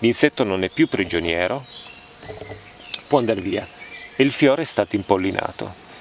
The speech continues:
Così la pianta è contenta, può moltiplicarsi. È una trappola naturale per gli insetti praticamente e non, ehm, ehm,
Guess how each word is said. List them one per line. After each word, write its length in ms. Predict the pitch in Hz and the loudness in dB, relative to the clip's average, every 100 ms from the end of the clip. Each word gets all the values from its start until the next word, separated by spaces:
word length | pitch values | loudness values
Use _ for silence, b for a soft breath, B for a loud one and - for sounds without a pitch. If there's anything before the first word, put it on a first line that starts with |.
| B - | B -6
Così 220 | - 107 | 0 2
la 100 | 98 | 2
pianta 280 | 95 98 110 | 0 0 0
è 20 | |
contenta, 480 | - 147 - 92 - | 0 0 0 0 -2
può 160 | - 92 | 0 0
moltiplicarsi. 1000 | 90 85 - - - 87 - - - - - B B B | 0 -2 -6 -6 -6 -4 -4 -4 -4 -6 -14 B B B
È 80 | - | 2
una 400 | 135 139 135 123 | 4 4 2 0
trappola 500 | - 160 - 160 139 | -2 -2 -2 0 0
naturale 560 | 123 113 120 110 107 104 | 2 0 2 2 2 0
per 180 | 107 92 | -4 -2
gli 80 | 92 | -2
insetti 680 | 90 - - - - 95 | -2 -4 -6 -8 -6 -4
praticamente 840 | - 90 101 95 90 90 95 120 120 | -2 -4 0 0 2 -2 0 0 2
e 140 | 123 | 0
non, 520 | 117 117 120 123 123 | 2 4 4 4 2
ehm, 1200 | 123 117 113 110 107 104 101 101 98 95 92 90 90 B B B B B B - | 2 2 2 2 2 0 0 0 0 0 -2 -4 -8 B B B B B B -2
ehm, 760 | 90 78 71 - - - | 0 0 0 -2 -4 -4